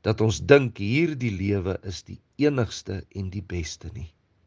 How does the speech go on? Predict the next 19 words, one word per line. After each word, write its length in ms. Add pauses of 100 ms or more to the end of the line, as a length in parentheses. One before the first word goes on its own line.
(960)
Help 240
ons 180
om 140
te 80
verstaan, 800 (1300)
om 140
te 120
aanvaar, 920 (1000)
om 160
te 120
besef 760
en 180
te 140
glo 540 (1300)
dat 240
ons 160
hemelse 720
lewe 440 (1080)
by 140